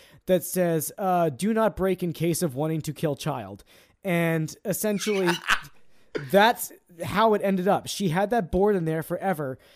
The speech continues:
and apparently what happened was, the story for that, as I remember it, is when she found out that she, her, uh, her brothers got killed by her son,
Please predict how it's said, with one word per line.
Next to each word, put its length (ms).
and 300
apparently 920
what 140
happened 400
was, 380
the 120
story 440
for 160
that, 240
as 240
I 60
remember 460
it, 160
is 380
when 340
she 140
found 180
out 120
that 260
she, 180
her, 340
uh, 300
her 180
brothers 380
got 180
killed 220
by 200
her 100
son, 400